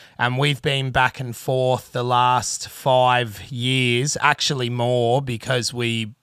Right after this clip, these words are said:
we did a lot of work pre-launch in twenty eighteen. But we've been back and forth over everything.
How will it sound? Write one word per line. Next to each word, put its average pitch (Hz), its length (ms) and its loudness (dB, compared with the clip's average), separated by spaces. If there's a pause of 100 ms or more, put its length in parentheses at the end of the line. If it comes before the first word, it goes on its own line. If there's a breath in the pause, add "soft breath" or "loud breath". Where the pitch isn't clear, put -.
(100)
we 120 320 -2
did 123 260 -4
a 123 80 2
lot 120 160 2
of 113 100 0
work 117 300 0 (260)
pre-launch 117 1200 0
in 117 200 -6
twenty 120 360 -4
eighteen. 113 760 -2 (500 loud breath)
But 139 300 4
we've 156 180 2
been 147 300 -2
back 131 260 2
and 127 160 -6
forth 131 760 2
over 127 400 2
everything. 123 880 -2